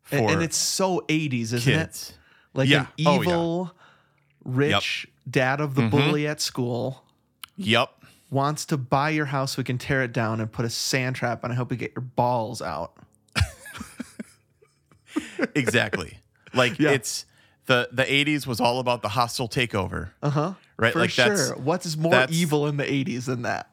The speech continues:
Speaker 1: Yeah.
Speaker 2: Yeah.
Speaker 1: Right. 'Cause everything was going, uh, well, okay, we know behind the scenes everything wasn't going great.
Speaker 2: Right.
Speaker 1: But in the movies and in the eighties, you know, it's just like people were like, right, like, the most difficult thing in Dave in ninety-three was, like,
Speaker 2: Mm-hmm.
Speaker 1: that there was a scandal, an S and P scandal or whatever.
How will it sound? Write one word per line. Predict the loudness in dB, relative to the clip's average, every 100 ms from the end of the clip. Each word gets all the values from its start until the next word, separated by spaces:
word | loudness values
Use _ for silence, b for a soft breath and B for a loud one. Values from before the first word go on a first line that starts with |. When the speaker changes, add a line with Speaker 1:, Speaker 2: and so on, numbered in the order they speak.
| 0
Speaker 1:
Yeah. | 2 2 0 _ _
Speaker 2:
Yeah. | 0 4
Speaker 1:
Right. | 4 2
'Cause | 0 2
everything | 2 2 0 -2 0
was | 0
going, | 0 0 0 -2 -4
uh, | -2
well, | 0 0 0 -8 _ _
okay, | -6 -2 -2
we | 0 0
know | 2 0 -2
behind | -4 -2 -2 -2
the |
scenes | -2 -4 -4
everything | -4 -6 -6 -6
wasn't | -8 -8 -8
going | -8 -8
great. | -8 -10 -12 B B
Speaker 2:
Right. | 2
Speaker 1:
But | 2 2 -4 b b b b b 0
in | 2 2
the |
movies | 2 0 0 0 -2 -4 -10 b b
and | 0 0
in | 0 0
the | 0 0 0
eighties, | 0 0 -2 -4 -12 _ -4
you | 0
know, | 0
it's | 0 -4 -4
just | -2
like | 0 -2 -4 -6
people | -4 -2 0
were | 0 -2 -6 b b b -2
like, | 0
right, | 2 0
like, | 0 -2
the | 0
most | 0 -2 -6 -4
difficult | -2 -2 -2 -4 -2
thing | -2 0
in | 0 -2
Dave | 2 2 2 -2 -4 -2
in | -2 0
ninety-three | 0 0 -2 -4 -2 -2 0
was, | -2 -2 2
like, | 2
Speaker 2:
Mm-hmm. | 0
Speaker 1:
that | -2
there | -2
was | -2 -4
a | -4
scandal, | -4 -2 -2 -2 -4
an | -4
S | -4 -4 -6
and | -6
P | -6 -4
scandal | -4 -2 -2 -2 -4
or |
whatever. | -6 -8 -10